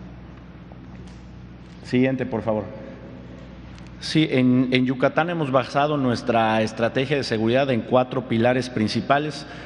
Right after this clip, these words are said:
El primero, poder tener más y mejor estructura de videovigilancia, más tecnología,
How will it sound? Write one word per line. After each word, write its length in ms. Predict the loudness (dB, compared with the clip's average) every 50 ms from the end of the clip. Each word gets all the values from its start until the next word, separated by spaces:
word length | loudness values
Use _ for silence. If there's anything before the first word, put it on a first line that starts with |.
| -8 -4 -2
El 120 | -2 0
primero, 420 | 0 0 0 2 2 2 0 2
poder 260 | 0 2 2 4 2 2
tener 320 | 2 0 2 2 2 2
más 340 | 2 2 2 0 -2 -4 -2 0
y 80 | 2
mejor 360 | 4 4 2 2 2 2 2
estructura 540 | 2 0 -2 -2 -4 0 2 4 4 4 4
de 160 | 4 2 2
videovigilancia, 840 | 2 2 2 0 2 0 0 -2 0 2 2 2 2 2 0 0 2
más 220 | 2 2 0 0
tecnología, 600 | 0 0 2 2 2 0 0 2 2 2 2 2